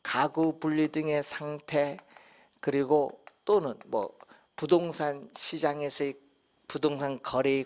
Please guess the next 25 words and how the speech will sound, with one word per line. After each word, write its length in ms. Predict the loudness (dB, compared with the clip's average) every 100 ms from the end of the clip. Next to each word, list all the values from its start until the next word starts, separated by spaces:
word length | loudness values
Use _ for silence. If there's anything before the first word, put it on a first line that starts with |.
| -6
관행이라든지 1160 | -6 -6 -4 -2 0 -2 -2 -4 -4 -2 -2 -4 -20 -20 _ -8
교육이라든지 1120 | -2 2 2 2 2 0 0 -4 -6 -4 -4 -4
복지 440 | -8 -6 -2 -4 -2
이런 240 | -2 -2
건 100 | -4
사회적 560 | -4 0 0 2 -2 -2
요인이거든요. 600 | -4 -6 -6 -8 -8 -10 -16 -20 -14 0
또 120 | 0
뭐 180 | 0 -2
세금 800 | -2 2 4 4 4 2 2 -10
부담의 520 | -8 -4 -2 -2 -4
상태, 680 | -6 -10 -12 -14 -10 -10 -10 _ -20 -20 _ _ -6
교통 600 | -4 -4 -4 -2 0 0
체계의 520 | 0 0 0 0 -2
상태, 640 | -4 -8 -10 -6 -6 -6 -6
기술 400 | -2 0 2 2
혁신, 380 | 0 -4 -8 -8
산업 560 | -10 -6 -2 -2 -2 -6
구조, 320 | -8 -6 -8 -10 -20 _ 0
고용, 500 | 4 6 4 2 -4
임금 300 | -4 -4 -6
이런 240 | -4 -2
것을 220 | -2 -2
보는 260 | -4 -4 -4
건 180 | -6